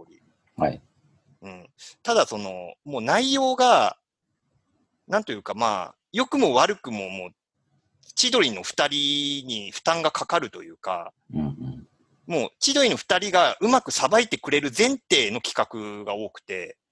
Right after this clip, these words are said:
Speaker 2: うんうん。
Speaker 1: なんか、あの、基本、大悟発案の企画みたいなのが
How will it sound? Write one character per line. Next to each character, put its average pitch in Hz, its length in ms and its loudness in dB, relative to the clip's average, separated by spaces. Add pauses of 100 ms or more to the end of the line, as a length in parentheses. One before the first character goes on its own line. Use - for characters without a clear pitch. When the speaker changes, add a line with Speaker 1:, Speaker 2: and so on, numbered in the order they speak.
Speaker 2:
う - 60 -4
ん - 40 0
う - 20 0
ん。 71 360 -8 (760)
Speaker 1:
な 131 100 -2
ん 113 60 -6
か、 98 160 -2
あ 92 40 -6
の、 90 480 -10 (2250)
基 202 100 -4
本、 262 240 0
大 254 220 2
悟 120 340 -6
発 - 420 -2
案 143 180 4
の 135 80 -2
企 - 300 -2
画 160 60 -6
み 147 120 -6
た 92 160 -2
い 87 80 -12
な 82 100 -14
の 80 140 -20
が 82 220 -12